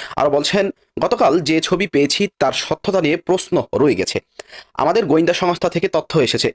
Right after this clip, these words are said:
এটি, আহ, পুরনো ছবি অথবা, আহ, সেখানে যে ছাত্রলীগ লেখা ছিল, তা এডিট করা হয়েছে। তিনি আরও বলেন, আমরা দেখেছি যে তারা আওয়ামী লীগ ও ছাত্রলীগ আগামীকাল কর্মসূচি ঘোষণা করেছে।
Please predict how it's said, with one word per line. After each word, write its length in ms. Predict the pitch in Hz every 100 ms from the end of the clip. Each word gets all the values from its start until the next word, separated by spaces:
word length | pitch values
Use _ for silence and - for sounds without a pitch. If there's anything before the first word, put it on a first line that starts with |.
| _
এটি, 340 | 131 190 196 196 - - -
আহ, 280 | 131 131 135 - -
পুরনো 340 | 175 240 123
ছবি 340 | - 160 156 196
অথবা, 540 | 135 - 170 131 - _ _ _ _ _
আহ, 280 | - 127 127
সেখানে 480 | - 175 185 240 240
যে 260 | 156 151 -
ছাত্রলীগ 500 | - 170 - 214 175 -
লেখা 300 | 113 151 160
ছিল, 220 | - 175
তা 220 | 156 110 -
এডিট 300 | 160 160 -
করা 160 | -
হয়েছে। 300 | - - - - _
তিনি 140 | - 120
আরও 160 | 110
বলেন, 320 | 107 110 135 139 -
আমরা 220 | 123 131
দেখেছি 380 | 95 113 160 110
যে 240 | 98 117 - - _ _ -
তারা 260 | 175 151 -
আওয়ামী 340 | 123 123 151
লীগ 160 | 131 143
ও 100 | 120
ছাত্রলীগ 600 | 127 - 165 - 151 113 - -
আগামীকাল 400 | 127 147 143 147
কর্মসূচি 500 | 127 135 - 131 107
ঘোষণা 300 | 120 - 98
করেছে। 340 | - 85 -